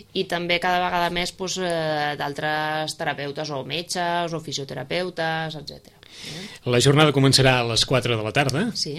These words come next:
Speaker 2: i durant aquestes tres hores fins a les
Speaker 1: Mhm.
Speaker 2: set, què es farà, bàsicament, Sira?
Speaker 1: Hi haurà una sèrie de tallers, val? Eh, tant de, bueno, poder muntar ponis, com tallers de maneig,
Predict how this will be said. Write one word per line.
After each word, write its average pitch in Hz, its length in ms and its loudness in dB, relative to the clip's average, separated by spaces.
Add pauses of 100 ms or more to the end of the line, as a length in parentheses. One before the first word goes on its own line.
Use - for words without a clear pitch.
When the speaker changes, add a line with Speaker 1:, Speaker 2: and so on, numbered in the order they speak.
Speaker 2:
i 120 140 -2
durant 120 220 4
aquestes 135 380 4
tres 143 260 4
hores 147 400 4
fins 135 240 6
a 123 40 4
les 117 140 4
Speaker 1:
Mhm. 151 100 4
Speaker 2:
set, 156 200 0
què 135 100 4
es - 120 6
farà, 110 180 0 (260)
bàsicament, 104 480 -2
Sira? 101 280 0 (220)
Speaker 1:
Hi 214 120 2
haurà 214 480 2
una 214 140 -2
sèrie 190 280 0
de 175 60 0
tallers, 202 640 -2 (220)
val? 190 600 -4
Eh, 151 380 -2
tant 143 200 -6
de, - 520 -8
bueno, - 240 -8
poder 139 240 -6
muntar 135 680 -8 (100)
ponis, 190 460 -2
com 151 160 -8
tallers 135 300 -8
de 139 80 -8
maneig, 170 640 -4